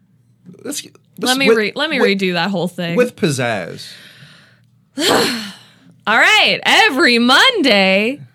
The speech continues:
Speaker 2: eight P M, the Triple Threat Showcase at Imposters Theater in Tremont. Come on down. Uh, feel free to email triple threat imposters at gmail dot com to get a spot.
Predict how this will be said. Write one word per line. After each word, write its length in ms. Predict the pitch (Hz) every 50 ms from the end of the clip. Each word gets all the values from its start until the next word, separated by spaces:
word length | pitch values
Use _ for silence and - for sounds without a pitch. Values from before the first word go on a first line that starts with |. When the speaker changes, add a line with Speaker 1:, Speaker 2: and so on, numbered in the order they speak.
| _ _ -
Speaker 2:
eight 300 | 214 262 370 403 - -
P 260 | - - 233 226 214
M, 580 | 226 285 359 320 226 196 196 202 214 262 320 - _ _ _
the 120 | - 226 233
Triple 400 | 233 - - 339 330 - 302 311
Threat 300 | 302 311 302 269 - -
Showcase 760 | - - 320 285 302 - - - 277 202 202 208 247 - - -
at 140 | - 226 202
Imposters 840 | 208 208 214 - - 247 247 269 262 - - 247 226 233 226 -
Theater 380 | - - 240 254 269 269 226 190
in 120 | 185 185
Tremont. 920 | 190 - - 240 254 269 269 247 175 165 165 165 180 - - - - - _ _ _ _ _ _ _ _ _ _ _ _ _ _ _ _ -
Come 240 | - 220 208 226 233
on 200 | 233 233 240 233
down. 680 | 233 233 262 294 285 233 196 190 190 190 196 214 220 _ _ _ _ _ _ -
Uh, 400 | 190 190 196 196 196 196 202 214
feel 260 | - - 226 247 247
free 260 | 240 - 262 254 254
to 240 | 247 247 214 - 208
email 580 | 220 233 247 254 262 262 269 269 269 269 277 269
triple 420 | _ - - 226 220 - 262 247
threat 460 | 240 - 220 233 226 233 247 240 - -
imposters 800 | 220 220 220 214 226 214 220 233 - - - 254 254 254 247 233
at 80 | 190
gmail 420 | 196 - 220 220 226 226 233 233 220
dot 240 | 226 226 214 214 -
com 480 | - - 208 208 214 226 226 233 247
to 80 | 240 240
get 160 | 202 220 202
a 60 | 208
spot. 640 | 208 - - - - 202 202 208 220 233 240 233 -